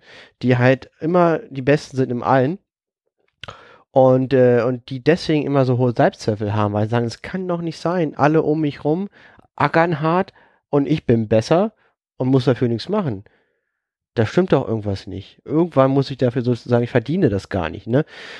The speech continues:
Und das ist auch ganz schlimm, wenn man so denkt. Und, und so hat er halt auch gedacht. Und das war auch dann, ein, denke ich, also sagen auch Historiker, das ist jetzt alles Mutmaßung von Historikern und teilweise auch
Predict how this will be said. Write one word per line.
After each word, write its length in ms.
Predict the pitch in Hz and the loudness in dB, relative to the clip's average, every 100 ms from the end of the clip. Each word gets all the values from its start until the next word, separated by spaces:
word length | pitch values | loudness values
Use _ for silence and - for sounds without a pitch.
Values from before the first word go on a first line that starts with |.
| - | -8
Und 220 | 127 117 | -4 2
das 100 | 131 | 4
ist 160 | 151 147 | 4 2
auch 220 | 117 139 - | -2 -2 -2
ganz 260 | 135 160 170 | 0 0 -2
schlimm, 320 | - 160 156 | 0 0 2
wenn 120 | 117 | 0
man 160 | 117 107 | -2 -2
so 100 | 107 | 0
denkt. 360 | 135 120 - | 0 0 -4
Und, 200 | 110 107 - - | -8 -8 -12 -8
und 120 | 120 | 2
so 140 | 139 | 4
hat 140 | 165 151 | 4 4
er 100 | 156 | 2
halt 140 | - | 0
auch 100 | 156 | 0
gedacht. 400 | 143 127 165 - - - - | 0 0 -2 -4 -20 -18 -6
Und 120 | 127 | 0
das 180 | 139 - | 0 2
war 120 | 143 | 2
auch 100 | 135 | 0
dann, 380 | - 131 120 117 - - - - | 0 0 0 -6 -12 -20 -20 -16
ein, 460 | - 120 131 - - | -12 -12 -12 -18 -4
denke 280 | 139 147 | -2 0
ich, 220 | 147 - - | -2 -4 -10
also 240 | 127 120 98 - 76 | -6 -4 -6 -14 -14
sagen 320 | 104 120 135 | 0 2 2
auch 100 | 117 | -2
Historiker, 720 | 123 - 135 151 - 135 135 _ | -4 -2 0 0 2 2 2 _
das 120 | - | -4
ist 140 | 135 | 0
jetzt 120 | 127 - | 0 2
alles 260 | 123 120 | 2 2
Mutmaßung 500 | 139 165 143 139 139 | 0 0 2 2 0
von 160 | 123 110 | 0 0
Historikern 680 | 107 - 135 135 127 123 117 | -2 0 0 4 2 2 -2
und 140 | 110 | -4
teilweise 560 | 117 120 117 117 117 - | 2 2 4 2 2 -2
auch 200 | - | -8